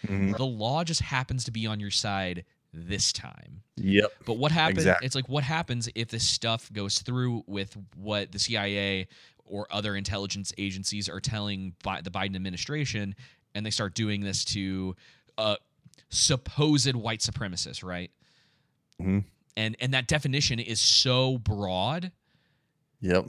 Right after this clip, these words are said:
Speaker 2: You know, it's like, and
Speaker 1: And
Speaker 2: then
Speaker 1: loose.
Speaker 2: yeah, do we get into the place of, um,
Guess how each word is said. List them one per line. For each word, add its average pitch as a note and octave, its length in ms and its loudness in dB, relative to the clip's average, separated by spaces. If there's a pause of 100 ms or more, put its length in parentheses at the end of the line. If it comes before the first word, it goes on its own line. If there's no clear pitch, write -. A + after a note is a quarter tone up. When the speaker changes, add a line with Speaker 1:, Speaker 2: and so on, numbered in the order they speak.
(120)
Speaker 2:
You C3 120 2
know, C3+ 140 6
it's B2+ 120 2
like, B2 180 0
and B2 120 2
Speaker 1:
And C3+ 100 4
Speaker 2:
then - 80 4
Speaker 1:
loose. F2+ 460 2
Speaker 2:
yeah, B2+ 280 4
do B2+ 140 2
we C3 100 2
get B2+ 200 0
into C3+ 180 0
the B2+ 80 -4
place A#2+ 360 0
of, G#2+ 400 -2
um, G2+ 400 -2